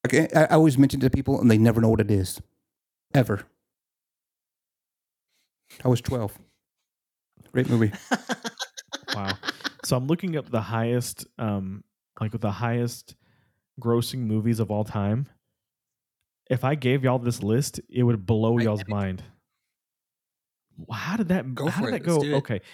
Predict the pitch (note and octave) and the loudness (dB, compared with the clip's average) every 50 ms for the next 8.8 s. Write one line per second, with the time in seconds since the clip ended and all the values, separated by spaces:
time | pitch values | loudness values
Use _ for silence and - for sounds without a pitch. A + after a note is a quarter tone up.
0 | - - C#3+ E3 F3 D#3+ - F#3 D#3 B2 A2 - - - D3+ F3+ G#3 G#3 - C3+ | -4 -2 2 2 2 2 2 2 0 0 -2 -4 -4 -4 -2 -2 -2 -4 -6 -6
1 | B2 A#2 A#2+ A#2 A2 A2 A2 G2+ F#2+ F#2+ G#2 G2+ F#2+ F#2 F#2+ G2+ G2+ F#2+ F#2 F2+ | -6 -4 -4 -4 -2 -2 -2 -2 -2 -2 -2 -4 -4 -6 -6 -8 -8 -6 -6 -8
2 | F#2 - _ _ _ _ _ _ _ _ _ _ _ _ _ _ _ _ _ _ | -10 -14 _ _ _ _ _ _ _ _ _ _ _ _ _ _ _ _ _ _
3 | _ _ _ _ _ _ _ _ _ _ _ _ - A#2 A2 G#2+ A#2+ B2 B2+ - | _ _ _ _ _ _ _ _ _ _ _ _ 2 2 2 2 2 0 0 2
4 | D#3+ C#3 A#2+ - - A2 G2+ G2 A3 C4+ - - - A2+ - - - - F3 F#3 | 2 2 2 0 -2 -4 -4 -4 -8 -10 -10 -12 -14 -14 -12 -2 0 2 4 4
5 | F#3+ - - - B2 A#2 B2+ A2+ A#2 B2 C#3+ F#3 G#3 G3+ - D3 D3+ C#3+ B2 A#2+ | 2 2 0 -2 -2 -2 -2 -4 -4 -2 0 0 0 0 -2 -2 0 0 0 -2
6 | A2+ - - - - - - - - - _ _ _ _ _ _ _ - D3 D3+ | -4 -8 -16 -20 -20 -20 -20 -20 -20 -20 _ _ _ _ _ _ _ -4 -2 0
7 | E3 E3 E3+ D3+ C3+ A2 A2+ B2+ B2+ C3 B2+ A#2 G#2 F#2+ G2 B2+ B2 B2+ C3 B2+ | 0 0 0 -2 -4 -4 0 0 2 2 0 -2 -4 -4 0 2 2 2 2 2
8 | B2 B2 A#2+ A2+ G2+ G2+ G2 G2 F#2 - - F#2+ - - - | 0 -2 -4 -4 -6 -6 -6 -6 -8 -10 -14 -16 -18 -20 -20